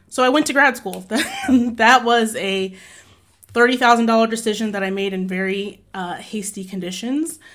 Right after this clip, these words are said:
Um, but in grad school, I went to Michigan State, which has an excellent hospitality program.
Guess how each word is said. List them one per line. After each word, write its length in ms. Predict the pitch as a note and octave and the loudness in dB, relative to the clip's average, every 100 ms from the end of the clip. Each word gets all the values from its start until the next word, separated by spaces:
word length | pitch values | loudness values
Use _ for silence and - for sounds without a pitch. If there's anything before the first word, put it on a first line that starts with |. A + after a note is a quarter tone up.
| - _ - | -20 _ -4
Um, 460 | A3+ A3 G#3+ G#3 G3 | 0 0 -2 -4 -2
but 100 | A#3+ | 0
in 100 | A#3 | 0
grad 200 | A#3 A#3+ | 0 -2
school, 140 | C4 | -2
I 40 | |
went 180 | A#3 A3+ | -2 -4
to 100 | A3 | -4
Michigan 360 | G#3+ A3+ G#3+ G3+ | -6 -6 -6 -8
State, 320 | - F#3 F3 | -8 -10 -8
which 200 | G3 G3 | -10 -10
has 200 | G3 G3 | -10 -8
an 180 | F#3+ F#3 | -10 -8
excellent 540 | G3 G#3 - A#3 A#3 G#3 | -6 -6 -8 -10 -8 -8
hospitality 600 | G#3 - - F#3+ G3+ A3+ | -12 -12 -10 -8 -6 -8
program. 680 | A#3+ B3+ C4 C#4 C#4+ C#4+ | -10 -8 -6 -6 -6 -6